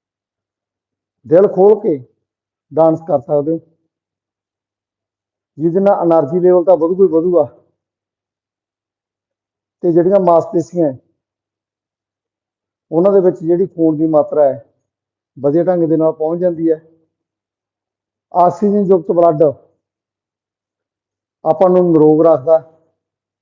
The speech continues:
ਤੇ ਜੋ ਸਰੀਰ ਦੇ ਵਿੱਚ ਕੋਈ ਗਲਤ ਬੈਕਟੀਰੀਆ, ਵਾਇਰਸ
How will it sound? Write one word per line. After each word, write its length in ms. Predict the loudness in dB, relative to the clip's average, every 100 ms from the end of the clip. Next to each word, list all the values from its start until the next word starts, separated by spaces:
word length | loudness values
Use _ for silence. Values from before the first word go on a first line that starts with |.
| _ _ _ _ _ _ _ _ _ _ _ _ _ _ _ _ _ _ _ _
ਤੇ 360 | 4 4 4 -2 -16 _ -8
ਜੋ 480 | 0 4 4 2 -2
ਸਰੀਰ 400 | -6 -2 0 2
ਦੇ 140 | 0
ਵਿੱਚ 280 | 0 0 0 0 -2 _ _ _ _ _ _ _ _ _ _ _ _ _ _ _ _ _ _ _
ਕੋਈ 460 | 0 0 0 -4 -6 _ _ _
ਗਲਤ 360 | -4 0 0 0
ਬੈਕਟੀਰੀਆ, 640 | 0 0 0 0 2 2 0 -12 _ _ _ _ _ _ _ _
ਵਾਇਰਸ 420 | 0 2 0 -6